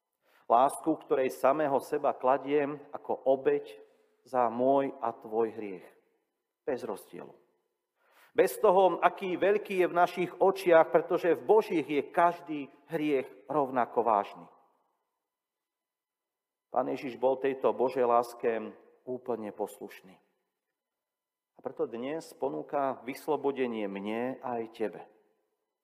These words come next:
Aj nás dnes on sám pozýva k poslušnosti.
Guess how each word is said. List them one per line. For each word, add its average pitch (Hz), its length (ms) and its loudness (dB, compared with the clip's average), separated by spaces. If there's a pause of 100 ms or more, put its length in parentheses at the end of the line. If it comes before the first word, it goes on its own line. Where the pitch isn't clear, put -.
(500)
Aj 143 80 6
nás 214 320 6
dnes 185 400 -2
on 180 160 4
sám 180 320 2
pozýva 180 480 2
k - 160 -6
poslušnosti. 190 880 0